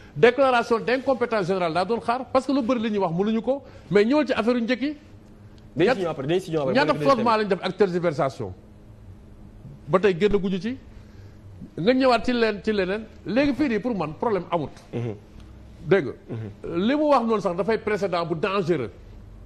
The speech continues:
Speaker 1: Parce que après, waa be-, majorité Benno bi tontu nañ.
Speaker 2: Mhm.
Speaker 1: Nee nañ ñoom tam dinañu réunir, xool quoi mettre en œuvre pour
Speaker 2: Mhm.
Speaker 1: que
Speaker 2: Mhm.
Speaker 1: président du am possibilité
Speaker 2: Dissoudre
Speaker 1: dissoudre
Speaker 2: assemblée.
Speaker 1: assemblée nationale. Waaw, mais sa waay, attention de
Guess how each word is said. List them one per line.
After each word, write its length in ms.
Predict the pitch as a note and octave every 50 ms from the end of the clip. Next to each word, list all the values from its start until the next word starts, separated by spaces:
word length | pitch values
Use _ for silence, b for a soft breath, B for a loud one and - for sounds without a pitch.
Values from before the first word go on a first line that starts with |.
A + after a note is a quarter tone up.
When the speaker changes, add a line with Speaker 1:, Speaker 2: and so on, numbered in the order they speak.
| - - - - - - - - - - - - - - - - - - - - - - - - - - F3
Speaker 1:
Parce 80 | F3
que 80 | - -
après, 440 | - A#3 A#3 B3 B3+ A#3 - - - -
waa 220 | F3 G3 A3+ A#3+
be-, 160 | G3 F3+ G#3+ E3
majorité 380 | F#3 A3 G3+ G3 G#3+ F#3 G#3
Benno 320 | F#3+ E3 F#3+ F#3+ F#3 F#3 F#3
bi 60 | F#3+
tontu 240 | - - G#3 F#3+ F3 E3+
nañ. 140 | C3+ G#2 F2 - - - -
Speaker 2:
Mhm. 240 | C3 B2+ C3 C3+ C#3 C#3 -
Speaker 1:
Nee 140 | D#3+ G#3 A#3+
nañ 100 | C4 A#3+
ñoom 160 | A#3 B3 A3+
tam 140 | G3+ G#3 G3
dinañu 240 | F3+ A#3 B3 A#3+ B3
réunir, 380 | A#3+ A3 G#3 G#3 F3+ E3+ E3 E3
xool 320 | - - A3 G3+ G#3 G3+ D#3+ - - - -
quoi 220 | - B3+ C4+ C4+ C4
mettre 320 | B3+ B3+ A#3+ G3+ A3 -
en 240 | - F3 F#3 F3 F3 E3+
œuvre 220 | D#3+ D#3 C#3+ D3+
pour 200 | D3 C#3 - C#4
Speaker 2:
Mhm. 60 | A#3+ D3
Speaker 1:
que 180 | F3 G3+ B3+ - - - B2 B2+
Speaker 2:
Mhm. 180 | B2+ C3 A#2+ - - - - - - -
Speaker 1:
président 380 | - B3+ C#4 B3 G#3+ A#3+ G3+ G3+
du 100 | F#3 A#3 -
am 100 | A3 G#3+ -
possibilité 640 | A#3+ G#3+ E3 F#3+ E3+ F#3 F3+ D#3+ E3+ F3 F#3+ - - - - - - -
Speaker 2:
Dissoudre 440 | - B2+ C3 - D3+ B2+ A#2+ A#2+ C3
Speaker 1:
dissoudre 320 | E3+ F3+ A3 A3 F#3 G3+ -
Speaker 2:
assemblée. 60 | F3
Speaker 1:
assemblée 300 | F3 - F#3 E3+ D#3+ E3 D3
nationale. 320 | D3+ B2 D3 B2+ G#2+ G#2+
Waaw, 200 | G#2+ C#3 F3 F#3+
mais 100 | F#3+ E3+
sa 140 | D#3+ - G3
waay, 100 | F3 D3 -
attention 440 | C#3+ C#3 - D#3+ E3 D#3+ - G#3+ G3+
de 120 | D#3+ A2+